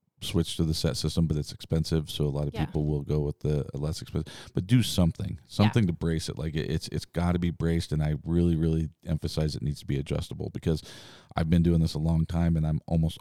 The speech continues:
Speaker 1: always having to adjust, uh, those walls
Speaker 2: Mm-hmm.
Speaker 1: at some point during the build, you know, during the pour, after the pour, different things. And so you, you, it, it's something you wanna have a good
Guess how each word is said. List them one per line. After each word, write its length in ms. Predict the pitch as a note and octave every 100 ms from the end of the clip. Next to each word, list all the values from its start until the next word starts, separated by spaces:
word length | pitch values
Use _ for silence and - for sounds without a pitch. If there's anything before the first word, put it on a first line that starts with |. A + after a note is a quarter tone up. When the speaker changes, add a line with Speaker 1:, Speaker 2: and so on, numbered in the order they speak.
| -
Speaker 1:
always 340 | E2+ E2 D#2+
having 320 | E2 D#2 D#2
to 140 | D2 D2
adjust, 600 | C#2+ D#2 D2+ D2+ - - - - - _ _
uh, 140 | D#2 D2+
those 240 | D#2+ D#2+
walls 500 | D2 D2+ D#2 - - - _
Speaker 2:
Mm-hmm. 100 | D#2+
Speaker 1:
at 100 | D#2+
some 220 | - D#2+
point 280 | - D#2 D2 -
during 240 | D#2 D#2+
the 80 | D2+
build, 480 | D2 D#2 D#2 D2 -
you 100 | C#2+
know, 100 | D2
during 240 | D#2 D#2+
the 80 | D#2+
pour, 560 | - C#2+ D2+ D#2 D2 -
after 320 | - E2+ - D#2+
the 80 |
pour, 360 | D2+ - D#2 E2
different 300 | D#2+ E2 -
things. 380 | D#2 D#2 D2 -
And 240 | - D2+ D2
so 140 | D2+
you, 380 | D2 D2 D2 C#2+ -
you, 220 | C#2+ D2+
it, 140 | C2+ - _ _
it's 120 | -
something 320 | - E2+ - E2
you 100 | D2+
wanna 240 | D#2 D2
have 300 | D#2 E2+ D2
a 80 | D#2
good 400 | C#2+ D2+ D2+